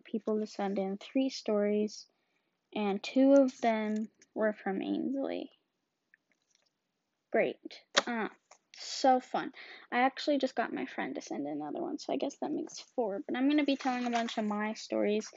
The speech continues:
and maybe some of my mom's. But, yeah, so, let's get started on my goods and bads of the week. I'm just gonna do one of each this week.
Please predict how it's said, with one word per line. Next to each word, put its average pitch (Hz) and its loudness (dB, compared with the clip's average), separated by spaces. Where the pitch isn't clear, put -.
and 240 2
maybe 233 2
some 247 -2
of 247 0
my 226 0
mom's. 202 -2
But, 226 6
yeah, 285 8
so, 269 6
let's 285 8
get 349 6
started 247 2
on 240 2
my 240 0
goods 233 0
and 247 2
bads 226 2
of 233 0
the 240 2
week. 214 0
I'm 247 -2
just 262 -6
gonna 269 4
do 254 6
one 233 0
of 214 -4
each - -8
this - -4
week. 196 -2